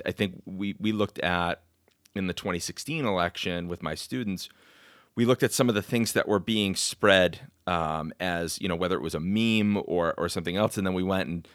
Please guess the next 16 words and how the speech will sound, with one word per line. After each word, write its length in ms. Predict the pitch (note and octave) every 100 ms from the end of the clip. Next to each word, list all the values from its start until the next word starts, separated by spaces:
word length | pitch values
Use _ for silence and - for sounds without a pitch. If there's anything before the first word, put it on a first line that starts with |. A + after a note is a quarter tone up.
| _
found 360 | - A#2 A2+ G#2
the 60 | E2+
source 480 | - G#2+ A2+ -
of 180 | F2+ F2
it, 160 | F#2 -
like 160 | F#2+
you 80 | G2
said, 200 | - D#3
with 140 | G2 -
the 60 |
Google 320 | - E2+ E2
image, 320 | F#2+ C3 A#2+ -
ser-, 120 | -
reverse 360 | F2+ E2 F2 E2+
image 360 | F2 - -
search, 400 | - F#2 F#2 -